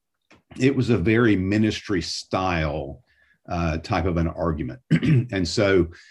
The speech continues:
uh, younger guys were getting very frustrated because at these, like, state evangelism conferences,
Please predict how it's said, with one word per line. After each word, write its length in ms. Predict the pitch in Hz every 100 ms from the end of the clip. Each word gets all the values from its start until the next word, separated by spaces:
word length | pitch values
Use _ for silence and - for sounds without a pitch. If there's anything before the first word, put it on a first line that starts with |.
| - _ -
uh, 280 | 92 85 -
younger 360 | 107 117 113
guys 280 | 104 98 92
were 160 | 92 87
getting 300 | 95 90 82
very 200 | 92 82
frustrated 680 | 82 131 147 107 90 87
because 420 | 78 95 90 85
at 120 | 90 82
these, 300 | 87 87 85
like, 160 | 80
state 260 | - 131 127
evangelism 600 | 120 107 104 101 95 87
conferences, 920 | - 92 85 87 - 87 85 80